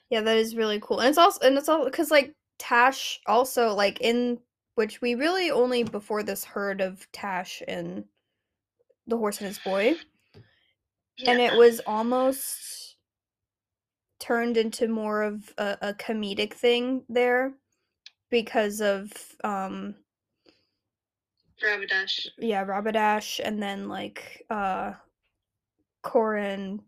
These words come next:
Speaker 1: being, being like, "Does it, does it," like, someone was like, "The bolt of Tash falls from above," and then Corin was like, "Does it ever get caught on a hook halfway?"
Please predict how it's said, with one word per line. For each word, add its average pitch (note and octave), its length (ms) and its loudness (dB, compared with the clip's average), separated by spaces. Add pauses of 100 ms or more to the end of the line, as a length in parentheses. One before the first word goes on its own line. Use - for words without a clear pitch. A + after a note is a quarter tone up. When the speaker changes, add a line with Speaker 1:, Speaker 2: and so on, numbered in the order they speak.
Speaker 1:
being, G3+ 600 -8
being G3+ 280 -6
like, G#3+ 260 -2
"Does C#4+ 200 2
it, C#4+ 260 -2
does C4+ 220 4
it," A#3 160 -12
like, A3 300 0
someone B3 300 6
was A3+ 140 2
like, A#3+ 240 10
"The - 80 -10
bolt C#4+ 280 8
of C#4 100 -6
Tash B3+ 400 4
falls B3 260 6
from A3+ 140 -2
above," G#3+ 440 2
and G#3 100 -4
then G#3+ 100 -4
Corin G#3+ 260 2
was A3+ 120 -2
like, A#3 200 2
"Does D#4 140 -2
it F4 60 0
ever F#4+ 200 -2
get F#4 200 -4
caught F#4 280 -2
on F#4 120 0
a F#4+ 60 -2
hook F4+ 220 -2
halfway?" C#4+ 540 -2